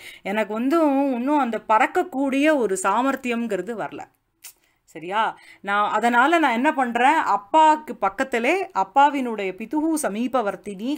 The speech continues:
கோட்டரகதே, அந்த கோட்டரத்துக்குள்ளேயே நான் வந்து அப்பாவோட பக்கத்துல உட்கார்ந்துட்டு இருக்கேன். ஏன்னா நான் வந்து ரொம்ப அத்தியந்த சைஷவ அவஸ்தா எனக்கு. அது இருக்கிற காரணத்தினால எனக்கு வந்து அசஞ்சாத பலம், உண்டாகாத பலம்,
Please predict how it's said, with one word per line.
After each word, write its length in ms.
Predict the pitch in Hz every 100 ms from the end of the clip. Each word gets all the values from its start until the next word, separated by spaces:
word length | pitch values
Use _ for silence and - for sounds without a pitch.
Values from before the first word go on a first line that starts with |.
| 254
கோட்டரகதே, 680 | 180 220 202 170 156 185 - - _
அந்த 280 | 185 196 196
கோட்டரத்துக்குள்ளேயே 1120 | 202 233 302 269 262 233 214 214 208 202 311 339 - - -
நான் 160 | 247
வந்து 220 | 233 277
அப்பாவோட 540 | 247 214 285 269 254 262
பக்கத்துல 520 | 277 196 233 247 202
உட்கார்ந்துட்டு 380 | 190 190 180 170
இருக்கேன். 180 | 165 156
ஏன்னா 420 | 175 202 240 254 370 - -
நான் 240 | 202 208
வந்து 280 | 208 247 339
ரொம்ப 580 | 233 233 311 415 381 226
அத்தியந்த 540 | 202 - 311 349 359 320 247 196 175
சைஷவ 360 | 196 233 285 247
அவஸ்தா 440 | 190 180 180 190
எனக்கு. 380 | 156 151 147 - - - _
அது 260 | 185 208 214
இருக்கிற 400 | 220 269 311 262
காரணத்தினால 960 | 214 202 202 202 185 170 170 233 320
எனக்கு 540 | - 190 208 208 - 190
வந்து 460 | 190 220 339 370 - - -
அசஞ்சாத 800 | 170 240 311 311 302 294 302 294
பலம், 340 | 190 208 208 _ _ _ 196
உண்டாகாத 720 | 254 311 311 294 285 254 302
பலம், 300 | 202 185